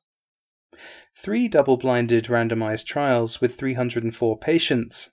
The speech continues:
compared the effects of intramyocardial autologous C D thirty-four positive cells with placebo injections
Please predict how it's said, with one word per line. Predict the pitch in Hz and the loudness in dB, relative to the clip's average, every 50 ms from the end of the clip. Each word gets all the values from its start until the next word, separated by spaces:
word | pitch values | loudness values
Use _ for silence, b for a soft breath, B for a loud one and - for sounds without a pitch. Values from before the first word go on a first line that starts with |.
| _ _ _ | _ _ _
compared | - 151 135 131 - - 196 208 208 - | -4 -4 -4 0 0 0 0 0 0 -4
the | - 190 | 0 0
effects | 180 180 - - 110 110 - _ - - - | 0 0 0 -4 -4 -4 -6 _ -8 -8 -6
of | - 123 120 123 | -4 -6 -6 -4
intramyocardial | 135 147 165 160 - 147 127 123 120 113 113 113 113 - 123 117 117 113 120 113 113 - | -4 -4 -4 0 0 0 2 2 0 0 0 -2 -2 -2 -2 -2 -2 -2 -2 -2 -2 -2
autologous | 117 113 113 - 120 117 113 110 - 107 104 | -4 -6 -4 -4 -4 -2 -4 -4 -6 -6 -6
C | - - - 120 117 | -4 -4 -4 -4 -4
D | 113 113 110 110 | -4 -6 -8 -8
thirty-four | - - 117 110 - - 113 - - 107 110 | -6 -6 -6 -6 -6 -8 -10 -8 -6 -8 -8
positive | - - 120 113 113 - - 113 107 - | -6 -6 -6 -6 -6 -8 -10 -10 -8 -6
cells | - - 160 160 135 123 120 - B B B B B B B B | -2 0 0 2 2 0 -2 -4 B B B B B B B B
with | 123 120 - - | -2 -2 -2 -2
placebo | - 117 - - - 190 180 - 120 113 110 | -4 -4 -4 -2 -4 -4 -2 0 0 0 0
injections | 110 110 110 123 - - - - - 110 104 104 107 107 - | -2 -2 -2 -2 -2 -2 -4 -8 -8 -8 -8 -8 -8 -8 -10